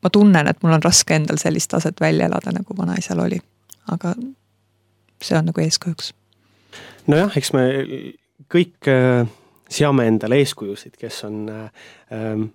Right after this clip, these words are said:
Speaker 2: ilmselgelt ajavad lati väga kõrgele vahest ja meil tundub, et, äh, me ise ei, ei ulatu mitte kunagi sinna ja, ja, ja siis võib mõelda, et oh,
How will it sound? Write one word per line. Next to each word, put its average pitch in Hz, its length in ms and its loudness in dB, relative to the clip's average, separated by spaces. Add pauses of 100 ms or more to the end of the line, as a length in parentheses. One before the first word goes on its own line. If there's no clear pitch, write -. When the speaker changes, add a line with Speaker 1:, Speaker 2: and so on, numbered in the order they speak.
(180)
Speaker 2:
ilmselgelt 131 840 2
ajavad 113 360 -4
lati 131 340 0
väga 117 240 -2
kõrgele 156 420 2
vahest 139 300 0
ja 117 60 4
meil 110 120 2
tundub, 120 380 0
et, - 260 -12
äh, 110 500 -2 (380)
me 110 140 0
ise 127 180 0
ei, 110 560 0
ei - 300 -10 (220)
ulatu 143 400 0
mitte 123 200 0
kunagi 131 360 2
sinna 117 360 2
ja, 113 180 -2 (240)
ja, 107 140 -6 (680)
ja 113 80 0
siis 127 160 0
võib 123 160 2
mõelda, 113 220 2
et - 120 -4
oh, - 80 -2